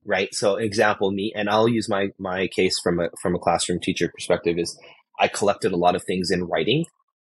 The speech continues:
even though there was no requirement that students had to write it. That was my requirement. And that is not an equitable assessment practice, especially when you measure them against the outcome that just says,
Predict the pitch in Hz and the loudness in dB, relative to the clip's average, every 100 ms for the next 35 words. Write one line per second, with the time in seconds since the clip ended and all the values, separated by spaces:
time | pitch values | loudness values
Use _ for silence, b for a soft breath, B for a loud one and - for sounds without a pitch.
0 | _ _ _ _ _ 120 110 110 101 107 | _ _ _ _ _ 0 2 2 4 2
1 | 123 - 113 101 101 101 101 101 101 - | -2 -6 0 2 2 2 0 0 -2 2
2 | 95 98 113 113 92 - 107 98 90 95 | 2 2 0 -4 -8 -2 -2 -2 -2 -4
3 | - 87 85 95 107 98 98 95 87 87 | -2 -2 -2 0 2 0 0 -6 -6 -4
4 | 120 - 127 135 156 170 _ _ _ _ | -6 -2 -2 0 -4 -6 _ _ _ _
5 | _ 107 101 107 107 110 98 101 98 98 | _ -4 0 0 0 -2 -4 0 0 0
6 | 92 95 - 95 90 87 85 95 85 87 | -4 -2 0 0 2 0 2 -4 -4 -8
7 | - _ _ _ _ _ - 147 - 82 | -12 _ _ _ _ _ 0 0 2 -4
8 | - - - - 104 - 110 98 92 87 | -4 -8 -8 -2 0 2 0 0 -2 -2
9 | 85 92 90 85 80 82 - 90 98 - | -2 0 0 -2 -4 -6 -2 2 2 2
10 | - 82 - - 90 95 85 82 | -4 -4 -4 -6 -2 0 0 -2